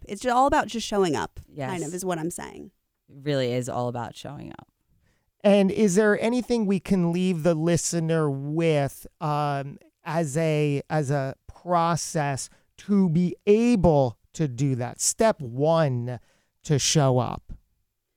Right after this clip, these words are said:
Speaker 1: Mm, I would say number one, I mean, first I'll leave you with a quote and then I'll kind of get into it. But
Speaker 3: Mm-hmm.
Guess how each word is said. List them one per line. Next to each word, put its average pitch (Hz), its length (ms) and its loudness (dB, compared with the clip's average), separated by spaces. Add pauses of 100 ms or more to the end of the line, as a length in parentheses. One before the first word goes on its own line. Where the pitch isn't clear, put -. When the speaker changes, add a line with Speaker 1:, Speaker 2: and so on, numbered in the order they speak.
(680)
Speaker 1:
Mm, 294 400 4
I 254 120 -2
would 392 160 -4
say 302 580 0 (100)
number 214 400 0
one, 190 480 -2
I 214 120 4
mean, 202 300 0 (920)
first 262 220 -2
I'll 269 100 0
leave 214 180 -4
you 214 120 0
with 208 140 -2
a 208 60 -6
quote 175 440 -4
and 190 120 -6
then 170 100 -6
I'll 170 120 -6
kind 180 200 -8
of 185 60 -10
get 170 120 -10
into 180 280 -10
it. 214 240 -10
But 180 300 -2
Speaker 3:
Mm-hmm. 170 80 -10